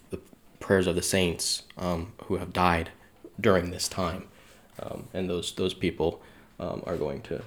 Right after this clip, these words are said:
to show themselves mighty in this particular situation. Well, God will anyway, um, using this, this sixth trumpet. Um, verse fifteen,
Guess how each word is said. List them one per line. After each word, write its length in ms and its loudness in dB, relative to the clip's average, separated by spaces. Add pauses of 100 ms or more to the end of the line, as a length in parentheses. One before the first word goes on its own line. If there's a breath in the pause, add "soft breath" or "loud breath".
(180)
to 100 -4
show 280 6
themselves 540 4
mighty 360 6
in 120 4
this 140 2
particular 600 2 (360)
situation. 680 0
Well, 160 -2 (220)
God 280 4
will 260 0
anyway, 360 -4 (160)
um, 280 -4
using 260 0
this, 200 -8 (120)
this 240 -4 (220)
sixth 520 -10 (200)
trumpet. 420 -4 (500 soft breath)
Um, 300 2
verse 200 12
fifteen, 520 4